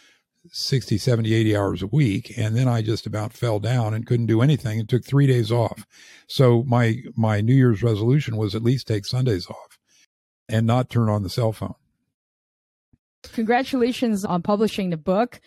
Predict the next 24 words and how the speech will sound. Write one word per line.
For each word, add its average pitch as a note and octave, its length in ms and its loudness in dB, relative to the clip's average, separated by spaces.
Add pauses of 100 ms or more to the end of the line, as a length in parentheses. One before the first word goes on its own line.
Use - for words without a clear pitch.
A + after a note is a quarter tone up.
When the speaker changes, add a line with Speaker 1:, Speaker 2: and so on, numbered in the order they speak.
(260)
Speaker 2:
It's - 160 -6
on F#3 140 -2
Amazon, G3 760 -2
and E3+ 280 -2
we're F3 120 0
gonna F#3 200 0
link F3+ 260 0
everything, F3+ 760 -2 (460)
uh, E3 320 -4
all A3 180 2
the A3 100 2
links G3 400 -2
again F#3 380 0
to F#3+ 80 -6
find, F3 340 -4
uh, F3 100 0
Robert's G3 440 0
work F#3+ 360 -2
will F#3+ 100 0
be E3+ 140 -8
linked F3+ 240 -2
in F3+ 80 -4
the E3+ 60 -2
description. A3+ 720 -2